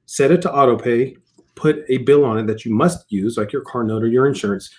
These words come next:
and then put that in your drawer in someplace safe. And that way you still continue to use that card. And ultimately, it doesn't matter, right? Some people just say, "Well, I know I'm always gonna keep Netflix. I'm not doing away with that. So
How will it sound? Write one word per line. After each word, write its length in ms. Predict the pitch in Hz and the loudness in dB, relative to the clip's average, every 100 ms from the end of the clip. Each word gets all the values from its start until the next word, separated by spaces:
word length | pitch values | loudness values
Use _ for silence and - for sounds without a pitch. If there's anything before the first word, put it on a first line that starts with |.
| _ _ | _ _
and 100 | 151 | 0
then 100 | 143 | 0
put 180 | 147 175 | 2 4
that 100 | 190 | 4
in 60 | 160 | 4
your 140 | 139 | 2
drawer 340 | 135 135 139 | 6 6 6
in 100 | 123 | 4
someplace 480 | 117 131 123 120 110 | 0 -6 -4 -4 -4
safe. 280 | 139 113 110 | -2 -2 -2
And 120 | 110 | -4
that 180 | 131 139 | -4 -2
way 120 | 131 | -4
you 100 | 123 | -4
still 220 | 110 - | -6 -4
continue 360 | 123 123 - 131 | -4 -4 -4 -4
to 60 | 104 | -4
use 220 | 104 113 | -6 -4
that 160 | 92 | -6
card. 260 | - - 190 _ _ - - | -6 -12 -12 _ _ -10 0
And 100 | 151 | 2
ultimately, 600 | 208 - 110 104 110 - _ - | 2 2 -4 -4 -8 -10 _ -2
it 100 | 131 | 2
doesn't 300 | 180 226 123 | 2 2 0
matter, 260 | 127 113 | 0 0
right? 200 | 107 123 | 0 0
Some 140 | - 170 | 0 0
people 220 | 170 139 | 2 2
just 160 | 127 | 0
say, 100 | - | 0
"Well, 380 | 135 147 143 143 _ _ _ 147 | 2 2 -2 -6 _ _ _ 2
I 40 | |
know 140 | 175 | 4
I'm 120 | 180 151 | 6 6
always 180 | 147 | 4
gonna 140 | 131 117 | 2 0
keep 180 | - 113 | -2 -4
Netflix. 440 | 117 - 104 - | -4 -6 -10 -4
I'm 60 | 131 | -2
not 160 | 147 | 0
doing 120 | 143 | 0
away 180 | 131 123 | 0 0
with 140 | 113 110 | -2 -4
that. 220 | 107 - | -8 -6
So 340 | 139 117 - | -4 -4 -6